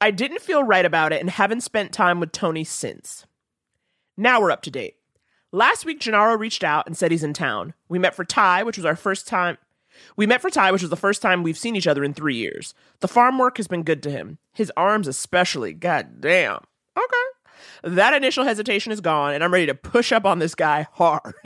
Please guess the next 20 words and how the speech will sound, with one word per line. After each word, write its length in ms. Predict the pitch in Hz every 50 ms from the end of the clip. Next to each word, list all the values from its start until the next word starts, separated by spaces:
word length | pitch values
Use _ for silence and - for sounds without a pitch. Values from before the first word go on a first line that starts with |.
| - -
<laughs> 1120 | 480 - 762 _ - - _ _ _ _ _ _ _ _ _ _ _ _ _ _ _ _
Before 300 | - 226 - - 285 302
that 160 | 294 311 285 -
happens, 420 | 269 240 233 - - 165 165 165
I 80 | 175 180
thought 180 | - 233 233
I 80 | 240 269
should 160 | - - 208
get 140 | 190 190 -
some 120 | - 180
perspective 500 | 175 180 - - - 202 - - 156 135
on 100 | 143 135
this 200 | 131 120 110 -
and 100 | 156 156 -
ask, 400 | 170 165 160 156 160 - - _ -
"Am 80 | 180
I 120 | 196 233 269
out 100 | 285 269
of 80 | 247
line? 400 | 233 220 208 220 240 269 311 339